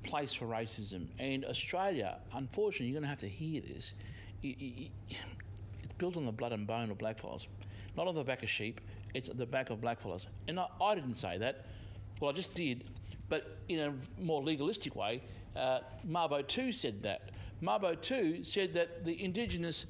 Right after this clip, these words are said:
the pre-colonial Indigenous nations, summing it up, I'm, I'm not verbatim, are the underwriters of the Commonwealth of Australia.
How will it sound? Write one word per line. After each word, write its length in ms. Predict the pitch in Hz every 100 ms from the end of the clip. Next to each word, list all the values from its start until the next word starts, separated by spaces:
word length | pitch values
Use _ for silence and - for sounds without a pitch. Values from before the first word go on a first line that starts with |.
| -
the 80 | 143
pre-colonial 600 | 214 202 165 160 147 131
Indigenous 480 | 165 147 160 131 117
nations, 600 | 131 135 113 110 95 - - - - - - - - - - -
summing 320 | - 139 135
it 80 | 127
up, 240 | 98 107 -
I'm, 160 | 113 117
I'm 160 | 113 98
not 160 | 147 131
verbatim, 420 | 123 107 87 107 - - - - - -
are 200 | 147 147
the 160 | 165
underwriters 500 | 175 202 160 131 139
of 60 | 151
the 60 |
Commonwealth 280 | 160 165 170
of 60 | 165
Australia. 480 | 160 202 254 156